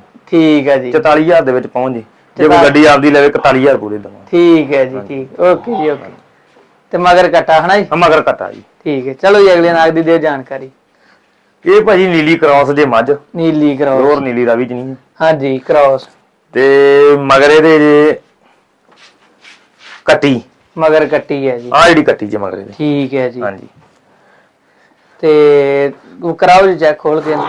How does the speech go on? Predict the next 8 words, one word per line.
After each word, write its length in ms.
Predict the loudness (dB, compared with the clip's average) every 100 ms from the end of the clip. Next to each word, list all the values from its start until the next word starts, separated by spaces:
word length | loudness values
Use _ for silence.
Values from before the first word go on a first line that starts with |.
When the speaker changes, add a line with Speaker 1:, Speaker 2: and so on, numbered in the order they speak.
| -2
Speaker 2:
ਤੇ 460 | 2 4 6 4 4
ਸੂਈ 380 | 0 0 2 2
ਨੂੰ 140 | 0
ਭਾਜੀ, 360 | 0 0 -2 -6
ਸੂਆ 380 | -6 0 4 4
ਕੋਈ 300 | 4 4 2 -4 _ _ _ _ _ _ _ _
ਤੀਜਾ 340 | -4 2 4 4
ਵਾ। 220 | 4 0